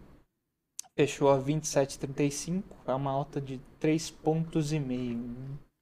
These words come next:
Então hoje, como vocês devem saber, né, o que estragou o mercado foi o retorno das tensões entre Estados Unidos e Rússia, né, depois da notícia do Jake Sullivan, que supostamente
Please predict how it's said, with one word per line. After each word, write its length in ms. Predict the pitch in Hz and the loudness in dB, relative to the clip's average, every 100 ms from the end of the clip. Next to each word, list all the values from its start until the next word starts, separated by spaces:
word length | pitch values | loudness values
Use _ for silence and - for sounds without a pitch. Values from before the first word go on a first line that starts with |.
| _ _ - - _ _ _ - | _ _ -20 -20 _ _ _ 6
Então 180 | 190 | 10
hoje, 220 | 190 180 185 | 10 8 6
como 120 | 170 | 4
vocês 200 | 180 165 | 6 8
devem 160 | 175 | 6
saber, 420 | 170 196 175 214 247 | 6 4 8 6 6
né, 420 | 175 214 180 139 | 4 4 4 4
o 100 | 131 | 2
que 100 | - | 0
estragou 340 | - 151 139 | 0 4 6
o 60 | 147 | 4
mercado 540 | 147 143 - 139 139 | 4 2 2 2 2
foi 560 | 139 - 143 143 139 139 | -2 0 2 4 4 4
o 40 | |
retorno 500 | 135 135 - 139 139 | 2 -2 -2 -4 -2
das 140 | 135 - | -4 -4
tensões 520 | 147 139 - 139 135 | -6 -6 -4 -4 -4
entre 140 | 135 139 | -6 -8
Estados 380 | - 135 131 131 | -2 -2 0 -4
Unidos 420 | 135 135 131 127 | -6 -8 -8 -6
e 60 | |
Rússia, 580 | 131 - 202 - - 135 | -6 -4 -4 -4 -6 -6
né, 180 | 139 151 131 | -4 -6 -6
depois 360 | 127 135 127 | -4 -2 -2
da 100 | 135 | -2
notícia 560 | 135 127 - 131 - 135 | -4 -8 -6 -6 -4 -4
do 120 | 135 | -2
Jake 360 | 127 135 131 - | -2 -2 -2 -4
Sullivan, 560 | - 147 151 135 131 - - - | 0 2 2 -2 -8 -12 -18 -6
que 880 | 127 127 127 127 123 123 123 123 123 | -2 0 2 2 2 0 -2 -6 -8
supostamente 1000 | - 139 131 131 - 131 135 131 - - | -6 -2 0 0 0 0 0 -4 -8 -12